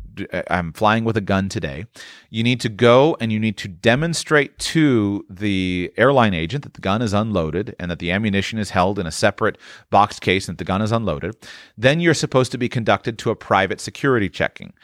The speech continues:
So you have an agent that does a private security scan, verifies the firearm. Then in the presence of the security officer, you close the case, you lock the case, and then the bag is sent through checked baggage. That's the law.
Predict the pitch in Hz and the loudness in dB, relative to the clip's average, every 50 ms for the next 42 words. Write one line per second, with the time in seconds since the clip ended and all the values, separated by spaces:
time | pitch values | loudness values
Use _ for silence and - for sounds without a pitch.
0 | - - - - - - - 123 113 104 104 - 113 110 104 95 98 98 - - | -20 -20 -20 -18 -6 0 4 4 4 4 2 2 2 2 2 2 2 -2 0 2
1 | 113 120 127 120 139 131 - - 71 73 107 107 101 104 - - - 113 113 127 | 2 2 2 2 -2 -4 -6 -6 -2 2 2 4 2 2 -4 0 2 2 2 2
2 | 151 - - - 147 - 151 131 117 104 104 - - - 101 92 92 90 80 95 | 0 -2 -8 -8 -4 0 2 2 2 2 -2 -4 -6 -6 -4 -4 -4 -4 -2 2
3 | 101 113 139 139 - 123 120 123 120 117 - - - 110 101 98 95 90 85 80 | 4 4 4 4 2 0 2 2 0 -4 -6 -2 0 2 2 2 2 0 0 -2
4 | 76 73 76 76 87 98 113 117 113 - - 127 131 131 120 - - - - 147 | -4 -6 -8 -6 0 0 0 0 0 -4 -6 -6 -4 -4 -6 -8 -8 -2 0 2
5 | 160 165 190 190 190 - 180 - - - - - - 180 190 185 165 135 110 98 | 2 2 0 -2 -2 -4 -6 -6 -8 -14 -12 -6 -2 2 2 2 4 4 4 2
6 | 90 87 - - 107 - - 78 85 120 _ - - - - - _ - 107 113 | 2 2 0 -4 -10 -8 -6 -6 -6 -6 _ -14 -20 -20 -20 -20 _ -6 -6 -6
7 | - - - - - 123 127 139 165 180 170 165 185 170 - - - 90 69 65 | -6 -6 -10 -4 2 4 4 6 4 4 0 0 -4 -4 -2 0 0 0 0 0
8 | 98 - - - _ - - _ - 104 104 110 107 98 98 104 123 151 185 185 | -4 -8 -10 -14 _ -20 -20 _ -10 -4 -2 -2 0 0 2 4 4 4 4 4
9 | - - - - - - - - 85 65 60 78 107 - - - _ - - _ | 0 -8 -8 -8 -8 -6 -2 -2 -2 -2 -2 -6 -8 -8 -10 -12 _ -20 -20 _
10 | _ - - 123 127 127 135 147 156 151 120 127 113 113 110 101 110 107 - - | _ -4 0 0 2 4 2 2 2 0 0 2 2 2 2 0 -2 -4 -4 -4
11 | 113 101 - - - - 101 92 85 87 87 104 - - - 92 85 _ - - | -4 -4 -6 -8 -12 -6 -4 -4 -4 -4 -6 -10 -10 -4 -4 -4 -4 _ 0 2
12 | 110 104 95 76 - - - - - _ _ _ _ - 98 110 - - - 123 | 2 2 2 0 -4 -12 -16 -18 -20 _ _ _ _ -4 -4 -4 -4 -8 -10 -2
13 | 147 160 123 - - _ | 0 2 2 2 -2 _